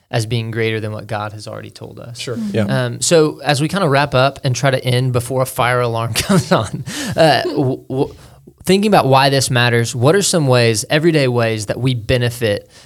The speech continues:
Speaker 1: by understanding this view of sin, um, having, having an understanding of what God thinks about sin? What is it that we gain? What is it that we benefit, um, by not kind of trying to hide or push sin away,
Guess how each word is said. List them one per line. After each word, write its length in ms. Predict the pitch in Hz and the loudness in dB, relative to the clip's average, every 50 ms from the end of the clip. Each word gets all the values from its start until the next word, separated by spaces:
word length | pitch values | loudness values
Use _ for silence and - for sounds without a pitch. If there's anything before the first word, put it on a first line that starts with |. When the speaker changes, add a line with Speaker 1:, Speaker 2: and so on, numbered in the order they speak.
| - - | -16 -6
Speaker 1:
by 240 | - 143 131 117 - - - 139 139 139 139 143 143 139 - - | -2 0 0 0 -2 -2 -2 0 0 2 2 2 2 0 0 -2
understanding 840 | - - 127 127 127 127 127 131 123 120 117 117 113 117 120 110 113 | -4 -2 -2 0 0 0 0 0 0 0 0 -2 -2 -2 -4 -4 -2
this 300 | 123 127 120 120 - - | 0 0 0 0 -2 -6
view 680 | 120 110 104 104 117 117 123 123 120 117 113 110 110 110 - - - - - | -8 -10 -8 -6 -2 0 2 2 2 2 2 0 -2 -4 -8 -16 -20 -16 -6
of 180 | - 117 123 113 | -2 -2 -2 0
sin, 600 | - - - - 123 117 117 113 110 110 110 - - | 0 -2 -2 0 0 0 0 0 0 -2 -4 -6 -4
um, 280 | 104 117 110 107 107 | -2 -2 0 0 -2
having, 400 | 104 104 123 131 123 127 123 120 | -2 -2 0 0 0 0 -2 -2
having 280 | 117 - 123 127 127 123 | -2 -2 -2 0 0 0
an 80 | 110 110 | 0 0
understanding 460 | 120 117 117 - - 113 110 113 113 | -2 -4 -4 -4 -6 -6 -4 -4 -6
of 100 | 107 104 | -6 -6
what 340 | 113 113 117 113 - - 123 | -2 0 0 0 0 -2 -4
God 300 | 113 123 107 104 107 101 | -2 -2 0 0 -2 -4
thinks 320 | - - 120 110 110 - - | -8 -8 -8 -8 -8 -8 -6
about 220 | 104 107 104 - | -4 -4 -4 -2
sin? 320 | - - 113 104 104 107 107 | -4 -6 -6 -6 -6 -4 -2
What 160 | 110 131 139 | 0 2 2
is 120 | 143 123 | 2 0
it 100 | 127 123 | -2 -2
that 160 | - - - | -4 -4 -4
we 160 | 127 127 120 110 | -4 -4 -4 -6
gain? 720 | 110 107 107 110 - 123 113 110 107 107 107 107 107 107 | -8 -10 -10 -6 -4 -2 -2 -2 -2 -4 -6 -6 -6 -4
What 160 | 104 120 135 | -2 0 0
is 80 | 131 123 | 0 0
it 60 | 123 | -2
that 80 | - 98 | -4 -6
we 100 | 117 113 | -6 -8
benefit, 720 | 101 - 123 110 110 110 - - 107 98 95 - - _ - - - _ _ | -8 -6 -6 -4 -4 -6 -6 -6 -4 -4 -4 -4 -8 _ -20 -20 -20 _ _
um, 340 | - 117 113 110 107 107 107 | -8 -6 -6 -4 -6 -6 -4
by 180 | 104 123 113 110 | -2 -2 -2 -2
not 320 | 110 120 127 131 127 - | 0 -2 -2 -2 -4 -6
kind 160 | - - 135 120 | -6 -6 -4 -4
of 80 | 113 | -4
trying 220 | - - 127 117 107 | -4 -4 -4 -4 -4
to 60 | 107 | -6
hide 380 | 98 - 139 143 143 143 139 127 | -6 -4 -2 0 2 2 2 0
or 80 | 117 | -2
push 340 | 117 - - 165 156 - - | -2 -4 -2 -2 -2 -2 -2
sin 160 | - 139 131 | -2 -2 -2
away, 520 | 120 113 113 117 117 117 113 110 110 107 | 0 0 0 2 2 2 0 0 -2 -4